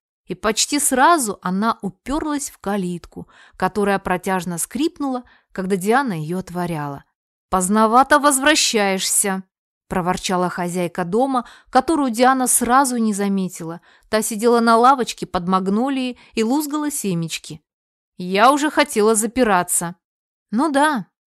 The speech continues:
Диана себе немного приврала, когда расписывала всю прелесть своего размещения в курортном городке. Хозяйка ей попалась ворчливая и вечно всем недовольная, к тому же в возрасте уже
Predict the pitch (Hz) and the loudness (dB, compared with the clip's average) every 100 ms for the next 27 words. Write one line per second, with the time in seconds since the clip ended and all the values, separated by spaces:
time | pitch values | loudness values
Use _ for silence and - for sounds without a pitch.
0 | _ _ _ - 190 339 415 277 - 190 | _ _ _ -6 0 2 2 -2 -4 -2
1 | 240 208 185 220 202 - 170 170 175 160 | -2 0 0 -2 -4 -8 -8 -6 -6 -6
2 | 143 - - 226 233 254 262 - 285 285 | -10 -10 -2 0 4 6 4 2 0 0
3 | 233 226 226 - 247 220 247 240 226 - | 2 2 2 0 -2 0 0 0 0 2
4 | 226 226 233 233 220 220 - 277 208 - | 2 4 4 2 2 0 0 0 -2 -4
5 | - 196 214 208 208 214 233 240 - 175 | -4 -2 -2 -2 -2 0 2 0 -4 -10
6 | 151 - _ _ _ - 214 240 269 170 | -10 -12 _ _ _ -2 0 2 0 -4
7 | 156 175 175 202 190 185 190 190 - - | -4 -2 0 2 2 0 -4 -4 -4 -6
8 | 220 269 226 190 208 285 277 - - 180 | -4 -2 -2 -2 0 0 -2 -6 -8 -6
9 | 165 170 180 180 226 254 233 208 - _ | -6 -2 0 0 0 0 -2 -4 -8 _
10 | _ - - 285 392 381 339 240 220 294 | _ -4 0 2 2 2 0 -2 0 0
11 | 277 262 - 240 233 220 226 | 0 -2 -4 -4 -4 -4 -6